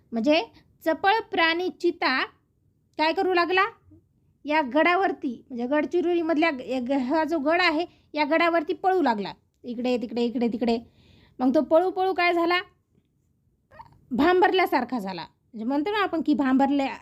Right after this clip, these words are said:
काय भांबरल्यावाने झाला उन्हामध्ये फिरून, तसा तो मग भांबरल्यावाने झाला. तर मग आपण त्याला काय केले? Coca-Cola पियाला दिले. तुला आपण की चपळ प्राणी कोण? चिता. गडावर पळून पळून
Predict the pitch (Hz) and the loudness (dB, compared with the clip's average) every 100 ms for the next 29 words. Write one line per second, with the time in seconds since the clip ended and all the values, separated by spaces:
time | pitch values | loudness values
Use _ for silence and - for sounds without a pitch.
0 | 254 294 269 247 262 254 262 254 247 277 | -6 -2 -2 0 0 2 0 0 -2 -2
1 | 254 240 254 254 240 - 269 240 - _ | -2 -2 -2 -2 -2 -4 -2 -4 -6 _
2 | _ - 302 311 320 320 320 247 294 311 | _ -6 0 0 2 0 0 2 2 2
3 | 349 359 339 311 302 277 320 - _ _ | 2 2 0 0 -2 0 -2 -4 _ _
4 | 302 294 294 302 339 339 330 330 320 320 | -4 -2 0 0 0 0 2 2 0 0
5 | 330 494 - - 330 330 330 269 220 214 | -2 -2 -6 -2 0 0 0 -2 -2 -6
6 | 180 170 170 - 202 _ _ _ _ _ | -8 -10 -12 -16 -18 _ _ _ _ _
7 | _ _ _ _ _ _ _ - 370 370 | _ _ _ _ _ _ _ -4 -2 0
8 | 381 415 427 _ _ - 349 - 330 330 | 0 -4 -6 _ _ -4 -4 0 -2 0
9 | 403 427 349 - - 339 349 392 571 587 | 0 0 -2 -6 -2 0 2 0 -4 -6
10 | _ _ 330 381 508 - _ 381 403 370 | _ _ -2 -2 -2 -8 _ -4 0 2
11 | 226 - _ _ _ _ _ _ 226 294 | 0 -4 _ _ _ _ _ _ -2 2
12 | 330 339 330 330 359 359 370 381 | 2 2 2 2 2 0 -2 0